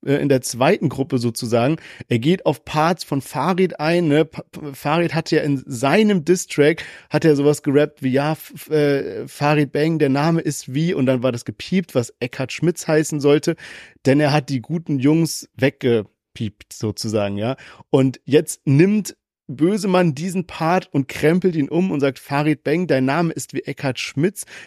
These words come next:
denn er hat paar kleine Kinder in sein Bett geschickt.“ Also, ne, so, er hat quasi diesem Eckhard Schmitz zugearbeitet. Ähm,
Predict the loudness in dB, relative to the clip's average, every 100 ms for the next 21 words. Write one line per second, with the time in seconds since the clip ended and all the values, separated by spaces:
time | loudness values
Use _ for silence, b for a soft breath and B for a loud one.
0 | -2 2 2 0 -4 -2 -2 0 0 0
1 | 0 -2 -2 2 0 0 0 2 2 0
2 | -4 -6 -8 -2 -2 -4 -14 -14 -6 -4
3 | 0 2 4 2 0 0 -2 -4 -2 0
4 | 0 -6 -8 -8 -8 -8 -8 -8 -6 -4
5 | -4 -4 -4 -6 -6 -8 B B B B
6 | 2 4 6 6 2 0